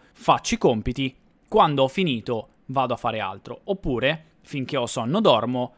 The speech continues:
quando ho finito mi alzo", e via discorrendo, giusto per semplificarla. Ora, vediamo effettivamente questi cicli e quant'altro. Cominciamo con il while.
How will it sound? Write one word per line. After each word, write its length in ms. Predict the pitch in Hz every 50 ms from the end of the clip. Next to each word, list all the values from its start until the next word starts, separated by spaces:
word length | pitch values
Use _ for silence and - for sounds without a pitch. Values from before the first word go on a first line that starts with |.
| _ _ _
quando 320 | - - 131 151 139 131
ho 20 |
finito 540 | - - 147 143 143 127 110 - 113 104 - -
mi 200 | 160 196 233 214
alzo", 520 | 143 113 110 110 107 - - 135 123 - _
e 140 | - 170 156
via 180 | 135 135 139 131
discorrendo, 640 | 123 127 - - - 123 117 110 104 104 107 113
giusto 300 | 123 151 165 160 - 127
per 640 | - 131 123 123 120 127 127 120 120 123 - _ _ _ _ -
semplificarla. 960 | - - 143 131 123 - 127 117 - 110 - 113 95 92 - - 110 - - _ _
Ora, 340 | - 175 151 139 131 - - _ _
vediamo 380 | 156 143 139 175 190 175 151
effettivamente 720 | 135 - 139 - - 139 131 127 131 131 127 123 - 127 -
questi 320 | - 123 120 - - 120
cicli 340 | - - 127 123 117 131 123
e 40 | 113
quant'altro. 580 | - 120 110 113 110 117 101 95 101 - - -
Cominciamo 460 | 143 147 147 143 - 208 240 277 -
con 200 | - 139 131 131
il 420 | 131 135 - - 175 139 127 123 117
while. 600 | 110 110 110 98 95 101 104 104 110 110 107